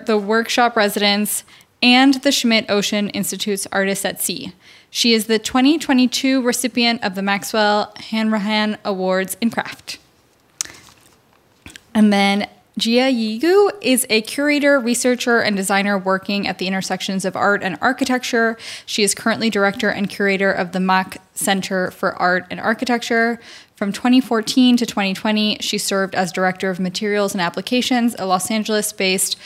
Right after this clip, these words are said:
project space for experimental architecture. She holds a B A in visual arts from the University of California, San Diego, with honors and a Master of Architecture degree from U C L A.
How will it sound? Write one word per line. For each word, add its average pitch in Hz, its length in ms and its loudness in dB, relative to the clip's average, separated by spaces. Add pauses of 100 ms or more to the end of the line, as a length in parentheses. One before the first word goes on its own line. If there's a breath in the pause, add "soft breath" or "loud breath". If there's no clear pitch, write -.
(360 loud breath)
project 240 400 2
space 220 460 2
for - 340 -4 (400)
experimental 220 600 2
architecture. 185 720 -2 (280 loud breath)
She 247 200 2
holds 220 420 2
a 202 80 2
B 208 280 2
A 202 200 4
in 185 140 0
visual 190 280 0
arts 247 360 0
from 226 160 -2
the 202 60 0
University 185 480 -2
of 185 80 -6
California, 185 520 -2
San 190 220 -4
Diego, 208 400 2 (300 loud breath)
with 202 240 -2
honors 240 380 4
and 208 120 -2
a 196 60 2
Master 190 460 0
of 190 100 -4
Architecture 196 560 -4
degree 180 480 -2
from 190 260 -4
U 175 140 -4
C - 180 0
L - 160 -4
A. - 140 -4